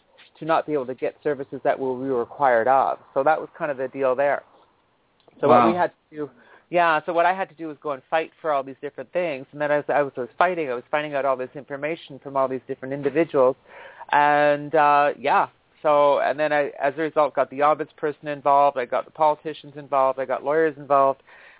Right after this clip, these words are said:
Speaker 1: and I got a phone call about eight months after the fact saying that I was going to England. And I was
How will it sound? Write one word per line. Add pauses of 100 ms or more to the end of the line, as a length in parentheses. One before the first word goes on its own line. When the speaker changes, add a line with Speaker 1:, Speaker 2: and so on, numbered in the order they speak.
Speaker 1:
and
I
got
a
phone
call
about
eight
months
after
the
fact
saying
that
I
was
going
to
England.
And
I
was